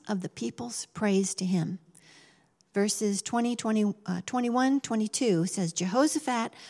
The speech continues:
anoint-, appointed men to sing to the Lord and to praise him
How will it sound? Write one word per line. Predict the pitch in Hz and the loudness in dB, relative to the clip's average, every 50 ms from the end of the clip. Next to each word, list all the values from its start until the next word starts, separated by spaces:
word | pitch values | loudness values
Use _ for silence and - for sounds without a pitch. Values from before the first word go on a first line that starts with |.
| - - | -8 -2
anoint-, | - 208 202 208 247 294 330 311 - - - | 0 2 4 4 6 4 4 2 0 -2 -8
appointed | - - - - 320 349 349 - 349 349 | -8 -4 0 0 2 2 4 2 2 2
men | 262 226 226 220 220 220 208 | 4 4 4 6 6 4 2
to | - | 0
sing | 190 - - - 254 277 285 | 0 -2 0 2 2 2 2
to | - - | 2 2
the | 285 269 | 2 4
Lord | 240 202 202 196 190 185 185 - - - - - | 6 6 6 6 4 2 2 -2 -10 -12 -4 0
and | 196 196 - | 0 0 2
to | - 196 | 0 -4
praise | - - - 262 277 285 294 294 277 - | -4 -2 2 4 4 6 6 4 4 2
him | 254 240 214 208 208 214 | 2 2 4 4 4 2